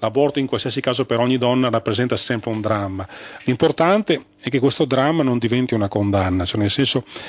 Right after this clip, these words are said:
che il fatto stesso che i cattolici, i cristiani siano sempre all'attacco, alla condanna, all'offesa,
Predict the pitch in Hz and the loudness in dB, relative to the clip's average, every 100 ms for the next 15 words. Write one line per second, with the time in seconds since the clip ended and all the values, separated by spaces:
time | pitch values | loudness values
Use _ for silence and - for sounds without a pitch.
0 | - - _ 117 123 143 135 151 147 151 | -16 -18 _ 0 0 2 2 2 0 0
1 | 123 120 107 123 131 - - 113 101 127 | 0 0 2 2 2 0 -2 -2 -2 0
2 | 127 107 123 110 135 127 113 104 - 131 | 0 0 -2 0 0 0 0 0 -2 -2
3 | 127 131 113 123 117 110 127 123 113 107 | 0 -2 -2 -2 -2 0 2 2 2 2
4 | 101 - - 131 139 127 110 | 0 -6 -2 2 2 2 0